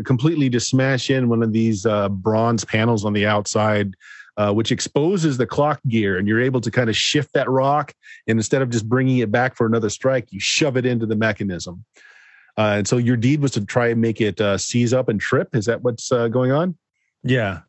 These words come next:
Speaker 1: All right, yeah. Uh, so what I'm gonna say is that it actually freezes that leg. Uh, and so it, it kind of, it, as it moves, it, uh, it kinda wobbles around a little bit and falls down so that it's on its hands and knees.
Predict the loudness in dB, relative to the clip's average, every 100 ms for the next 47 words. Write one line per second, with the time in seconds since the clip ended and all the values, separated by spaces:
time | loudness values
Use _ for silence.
0 | _ _ -4 0 0 0 0 0 -4 -16
1 | -20 -2 0 2 2 2 2 0 0 0
2 | 0 0 0 2 0 0 0 -2 -2 0
3 | 2 4 4 2 0 -2 0 0 2 0
4 | -4 -12 _ _ _ _ -2 0 2 0
5 | 0 0 0 -2 -4 -2 0 2 0 -4
6 | -16 _ _ -20 -20 -16 -12 -4 0 2
7 | 2 2 4 4 4 2 0 0 0 0
8 | 0 0 0 0 2 2 2 2 0 0
9 | 2 2 2 2 2 0 -2 -2 0 0
10 | 0 2 2 2 2 0 -4 -12 -20 -16
11 | -4 0 0 0 2 0 0 0 2 2
12 | 2 2 2 2 2 0 -2 -8